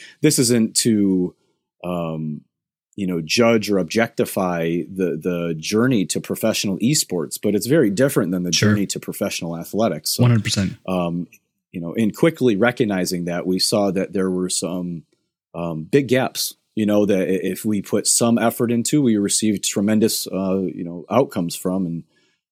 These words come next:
Speaker 1: um, so that, that's what we started doing, you know, four to five years ago.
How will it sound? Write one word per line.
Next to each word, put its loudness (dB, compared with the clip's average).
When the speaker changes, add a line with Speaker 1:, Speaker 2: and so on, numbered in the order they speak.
Speaker 1:
um, -6
so -6
that, 2
that's 2
what 2
we 2
started 0
doing, -2
you -12
know, -14
four -4
to -6
five -8
years -8
ago. -14